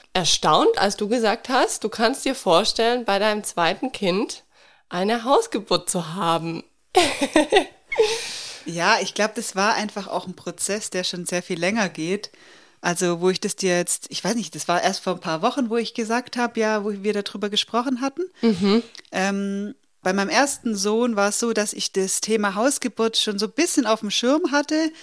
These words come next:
Speaker 2: aber mich selber irgendwie noch nicht so richtig getraut hab, mich da auch weiter zu beschäftigen.
Speaker 1: Mhm.
Speaker 2: Also ich hab immer gedacht, „Na ja, wie ist denn das?“ Also so einfach nach der Suche nach irgendwie dem richtigen Rahmen, wo ich mein Kind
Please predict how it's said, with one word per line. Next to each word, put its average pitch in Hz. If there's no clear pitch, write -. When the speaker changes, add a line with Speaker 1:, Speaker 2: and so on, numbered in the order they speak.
Speaker 2:
aber 208
mich 220
selber 220
irgendwie 208
noch 208
nicht 208
so 208
richtig -
getraut 214
hab, 220
mich 208
da -
auch -
weiter 208
zu -
beschäftigen. 202
Speaker 1:
Mhm. 208
Speaker 2:
Also 180
ich 165
hab 196
immer 190
gedacht, 175
„Na 160
ja, 254
wie 170
ist -
denn 247
das?“ 233
Also 190
so 226
einfach 220
nach 220
der 208
Suche 285
nach 220
irgendwie 208
dem 202
richtigen 226
Rahmen, 269
wo 208
ich 214
mein 196
Kind 185